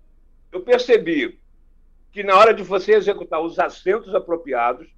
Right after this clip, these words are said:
a esses gêneros, o aluno iniciante ou intermediário, e muitos avançados também, se enrolavam, velho. Porque quando ele fazia um ac-, um determinado acento na caixa, o pé ia junto.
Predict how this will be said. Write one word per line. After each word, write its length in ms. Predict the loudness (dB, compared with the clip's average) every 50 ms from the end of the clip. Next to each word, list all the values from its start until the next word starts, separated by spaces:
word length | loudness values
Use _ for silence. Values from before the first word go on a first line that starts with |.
| _ _ _ _ _ _ _ _
a 100 | -8 -6 -4
esses 340 | -4 -6 -8 -10 -12 -10
gêneros, 560 | -8 -4 -4 -2 -2 -2 -4 -4 -6 -8 _ _ _ _ _ _ _ _ _ _ _ _
o 120 | -2 2 4
aluno 300 | 6 6 6 4 0 0
iniciante 600 | -2 -2 -2 -4 -4 -2 0 0 0 -2 -4 -6
ou 80 | -6
intermediário, 680 | -6 -6 -6 -8 -6 -4 -6 -6 -2 0 2 2 2 0
e 40 | -2
muitos 320 | -6 -10 -12 -12 -10 -8 -8
avançados 580 | -6 -4 -4 -6 -4 -4 -4 -4 -4 -6 -10
também, 540 | -16 -14 -12 -8 -4 -4 -4 -4 -6 -10 -14 _ _ _ _ _ _ _ _ _ _ _
se 160 | _ _ -10
enrolavam, 640 | -8 -4 -2 0 0 2 2 2 2 0 -2 -6 -10
velho. 280 | -10 -12 -14 -16 -16 _ _ _ _ _ _ _ _ _ _ _ _ _ _ _ _ _ _ _ _ _ _ _ _
Porque 240 | -14 -6 0 0 0
quando 220 | 4 4 4 4
ele 120 | 4 0 0
fazia 400 | 0 2 2 2 2 2 2 2
um 220 | 2 4 2 2
ac-, 360 | 2 0 0 -4 -14 -14 -10 -6
um 60 | -2
determinado 560 | -2 -2 0 0 0 0 0 0 0 0 0
acento 420 | -2 -2 -4 -4 -6 -6 -6 -4
na 120 | -4 -6 -4
caixa, 320 | -2 -2 -2 -2 -2 -6
o 40 | -12
pé 260 | -12 -10 -6 -4 -4
ia 220 | -2 0 -2 -2 -2
junto. 460 | -6 -14 -16 -14 -14 -14 -16 -18